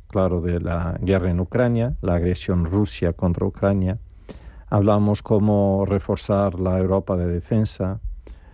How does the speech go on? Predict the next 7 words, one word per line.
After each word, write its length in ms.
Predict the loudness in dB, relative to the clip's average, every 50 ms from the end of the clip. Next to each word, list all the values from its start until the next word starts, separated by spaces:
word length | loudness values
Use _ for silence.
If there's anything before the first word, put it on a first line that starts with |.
| -20 -20 -20 -20 -20 -20 -20 -20 -20 -20 -18 -2
cómo 1200 | 2 4 4 6 4 4 4 2 2 2 2 2 2 2 2 0 0 0 0 -2 -2 -2 -2 0
vamos 480 | 0 0 2 2 0 -2 -2 -2 -2 0
a 60 | 0
organizar 680 | 0 0 -2 -2 -2 -2 -4 -4 -2 0 0 0 0
la 180 | 0 -2 -2 -2
relación 600 | -2 -2 -2 -2 -4 -4 -4 -2 0 0 0 0
transatlántica, 1160 | -2 -2 -2 -2 -2 -2 -4 -4 -2 0 0 2 0 0 -2 -4 -6 -4 -2 -2 -2 -4 -6